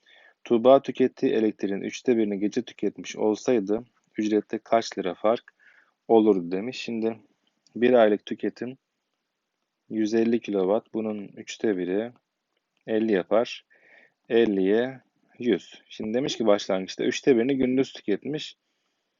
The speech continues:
O zaman elli gündüz tüketti. Elli çarpı birden elli T L. Geri kalan gece tüketti. Yüz çarpı sıfır beşten elli T L.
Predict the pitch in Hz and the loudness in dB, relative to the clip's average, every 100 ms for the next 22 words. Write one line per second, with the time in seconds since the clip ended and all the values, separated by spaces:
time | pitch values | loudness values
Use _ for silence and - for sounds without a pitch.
0 | _ _ _ _ _ 113 117 117 104 120 | _ _ _ _ _ -4 -2 -2 0 2
1 | 123 123 127 127 - - 110 101 92 92 | 4 4 2 -2 -6 -6 -2 -2 -2 -2
2 | 113 123 - 107 98 - 98 92 87 98 | 0 -2 0 0 -2 -8 -14 -10 -8 -4
3 | 113 127 127 110 110 131 139 _ _ _ | -4 -2 2 2 2 -2 -10 _ _ _
4 | _ _ _ _ 117 123 120 117 104 95 | _ _ _ _ 2 2 4 2 2 2
5 | 98 120 - 117 101 - - 123 131 117 | 2 0 -2 -2 -2 -2 -4 -2 0 0
6 | 123 123 - 107 92 - - 113 - 110 | 0 -2 -2 -2 -2 -4 -12 -10 -4 -2
7 | 95 90 - - - 101 113 123 113 92 | -2 -4 -8 -14 -6 -4 -4 -4 -2 -2
8 | 92 127 | -2 -6